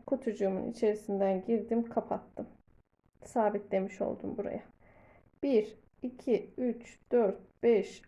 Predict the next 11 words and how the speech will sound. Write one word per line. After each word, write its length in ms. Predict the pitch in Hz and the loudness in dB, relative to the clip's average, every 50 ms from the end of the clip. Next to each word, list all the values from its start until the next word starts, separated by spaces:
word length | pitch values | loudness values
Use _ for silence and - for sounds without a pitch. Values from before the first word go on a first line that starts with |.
| - - | -6 2
altı, 420 | - 233 233 226 220 226 - - 202 | 6 8 8 8 6 4 0 -4 -2
yedi, 540 | 185 196 202 214 226 226 233 233 262 269 269 | -2 0 0 2 4 4 2 2 0 -4 -4
sekiz 540 | - - - - - 262 262 - 311 320 | -6 -10 -6 -2 -2 0 0 0 -4 -2
tane 320 | - - 247 233 233 247 240 | 2 4 6 6 6 6 4
zincir 360 | 233 226 208 202 196 - - | 2 0 -2 -2 -2 -6 -12
çektim. 440 | - - - - - - - - - - - - | -16 -12 -12 -12 -12 -12 -12 -16 -16 -12 -8 -8
İşimi 400 | 262 - - 240 226 233 247 247 | -8 -4 0 2 4 4 2 2
çevirdim. 480 | - - 196 - - - - - - - _ _ _ _ _ _ _ - | 0 -2 0 0 -2 -6 -8 -14 -20 -20 _ _ _ _ _ _ _ 6
Alttan 760 | 247 262 269 262 269 - - - 220 208 208 214 226 - - | 8 8 8 8 6 0 2 4 4 4 4 2 -2 -2 -2
bir, 320 | 247 247 233 214 202 208 - - | 0 2 2 2 0 0 -4 -8
iki, 600 | - 247 240 - - - - 208 196 202 226 233 | -8 -8 -8 -8 -10 -4 0 2 2 2 2 0